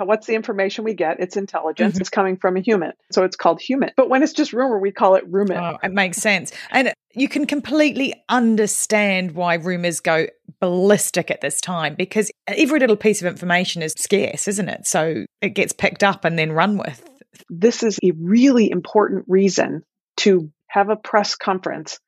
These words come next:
Speaker 1: right away. Make your statements publicly. If something happens at your location, I've seen dozens of bad examples of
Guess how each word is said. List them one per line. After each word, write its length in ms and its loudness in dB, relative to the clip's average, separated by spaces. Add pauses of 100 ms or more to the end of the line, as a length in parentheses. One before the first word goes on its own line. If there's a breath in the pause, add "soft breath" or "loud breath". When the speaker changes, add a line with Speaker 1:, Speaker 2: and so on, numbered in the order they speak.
(200)
Speaker 1:
right 240 4
away. 420 -2 (180)
Make 360 2
your 100 -4
statements 540 -2
publicly. 680 -2 (200 soft breath)
If 100 -4
something 380 -2
happens 500 -2
at 100 2
your 160 0
location, 720 -2 (440)
I've 260 2
seen 300 2
dozens 420 4
of 180 2
bad 320 6
examples 720 -2 (120)
of 240 -2